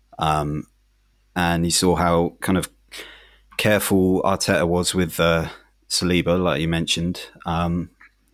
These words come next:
and he wants to ensure that Arsenal continue to compete at a very high level,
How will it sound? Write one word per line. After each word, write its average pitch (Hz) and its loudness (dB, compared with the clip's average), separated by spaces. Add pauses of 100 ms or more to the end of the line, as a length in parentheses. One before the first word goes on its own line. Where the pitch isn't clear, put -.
(160)
and 90 0
he 92 -2
wants 95 0
to 87 2 (840)
ensure 95 4
that 82 2
Arsenal 85 0
continue 85 -2
to - -8
compete 82 -2
at 78 -4
a 73 -4
very 85 2
high 71 -2
level, 76 -6